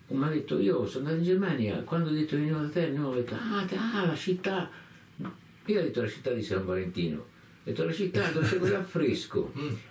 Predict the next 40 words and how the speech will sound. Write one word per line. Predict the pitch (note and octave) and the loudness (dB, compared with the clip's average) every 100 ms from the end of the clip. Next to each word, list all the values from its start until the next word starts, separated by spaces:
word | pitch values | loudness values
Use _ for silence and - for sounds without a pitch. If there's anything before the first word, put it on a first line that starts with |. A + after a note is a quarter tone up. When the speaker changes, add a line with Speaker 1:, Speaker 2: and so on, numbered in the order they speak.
| - | -4
Speaker 1:
Dice: | A3+ G#3 E3 | 2 4 4
"Su | D#3 G3 | 2 2
tutti | D#4+ D4 G3 | 2 0 4
i | A3 | 2
libri | A#3 G#3 | 4 4
dell'arte, | G3+ F#3+ E3+ F3+ E3 | 4 4 2 2 4
su | |
c'è | E3+ G#3 | 4 4
quell'affresco". | G3+ G3+ F3+ G3+ G#3+ F3 - G#2 - - - - - | 4 4 2 2 2 2 0 -2 -2 -2 2 2 0
È | - E3+ | -4 -2
un | F#3+ | 0
po' | G3+ | 2
come | F#3+ G3+ F#3+ | 2 4 4
se | E3+ | 2
l'affresco | F#3 F3 F#3+ F#3 | 0 0 0 2
di | G3 | 2
Michelangelo, | F#3+ F3+ F#3+ G3+ F3 C#3+ C#3 | 4 4 4 2 0 4 4
capito? | D#3 - C#3 C3+ | 4 2 2 0
Speaker 2:
Eh, | C3+ B2+ | 0 2
Speaker 1:
Questi | B2+ - A2 - | 2 2 2 2
Speaker 2:
esatto. | A2+ G#2+ | 2 2
Speaker 1:
corpaccioni, | F3+ F3 D#3+ E3 E3 F#3+ D#3 | 4 2 2 -2 0 2 2
questi | D3+ E3 - | 2 2 2
culi, | - | 4
Speaker 2:
Esatto, | F#3 D#3 | 4 4
Speaker 1:
questi, | C3 B2 B2 - | 4 2 0 -2
queste | E3+ D#3+ - | 0 0 2
cose | - - | 2 2
Speaker 2:
San | E3 | 2
Speaker 1:
nude, | E3+ F3 - | 4 4 4
Speaker 2:
Valentino. | |
Speaker 1:
queste, | - A2+ - - - | 4 2 0 -6 -6
capito? | G3+ G#3 E3+ C3 C3 | 2 4 4 2 -2
Speaker 2:
Mm. | C3 A2 - | -4 -6 -8
Speaker 1:
Mamma | F#3 F3+ E3+ B2+ B2 B2+ B2+ | -2 2 2 0 -2 -2 -2
mia, | C3 | 0
signore | A#2+ - D#3+ C3+ B2+ B2+ G2 | 0 0 0 2 2 2 0
mio. | A#2 - - - - - | -4 -8 -16 -18 -16 -4
E | - | 0
dico, | F3+ F3 | 2 2